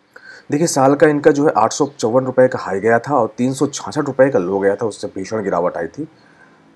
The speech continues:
तो कहीं ना कहीं बीच में ट्रेड कर रहा है पाँच सौ पचास के आसपास। तो क्या होता है कि अगर हम डिविडेंड को फोकस करते हुए accumulate करते हैं stocks, हमें अगर सस्ते में मिले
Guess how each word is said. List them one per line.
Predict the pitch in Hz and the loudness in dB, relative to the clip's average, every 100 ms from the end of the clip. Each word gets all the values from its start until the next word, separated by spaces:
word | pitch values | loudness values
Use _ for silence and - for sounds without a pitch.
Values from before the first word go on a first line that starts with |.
| _ | _
तो | 160 170 170 | 4 4 2
कहीं | 151 160 | 0 0
ना | 165 | 0
कहीं | 170 139 92 | -2 -4 0
बीच | 160 180 | 0 2
में | 175 | 0
ट्रेड | - 104 92 | 0 -2 -4
कर | - 85 | -6 -6
रहा | 82 - | -6 -10
है | - - _ _ _ - - | -14 -20 _ _ _ -10 -4
पाँच | 104 | -4
सौ | - | -4
पचास | - 101 95 92 | -6 -4 -4 -4
के | - | -8
आसपास। | 85 - - - - - _ _ _ _ | -10 -10 -12 -12 -14 -20 _ _ _ _
तो | - | -8
क्या | 143 160 | 0 2
होता | 147 139 | 2 0
है | 160 160 | 0 -2
कि | 160 156 | -2 -4
अगर | 131 160 | -2 -2
हम | 151 | -2
डिविडेंड | 120 117 156 | -4 -4 -4
को | 156 | -4
फोकस | - 135 147 147 | -8 -4 -4 -4
करते | 135 - | -4 -4
हुए | 143 147 - - _ 117 | -2 -2 -4 -10 _ -8
accumulate | - 123 123 143 | -4 0 0 2
करते | 139 123 131 | 2 0 0
हैं | 117 | -4
stocks, | - 90 98 - - _ - _ - | -4 -4 -4 -8 -20 _ -20 _ -6
हमें | 139 170 | 0 0
अगर | 170 | 0
सस्ते | 156 135 - - | -4 -4 -2 0
में | 160 | 2
मिले | 127 92 78 | 0 -2 -8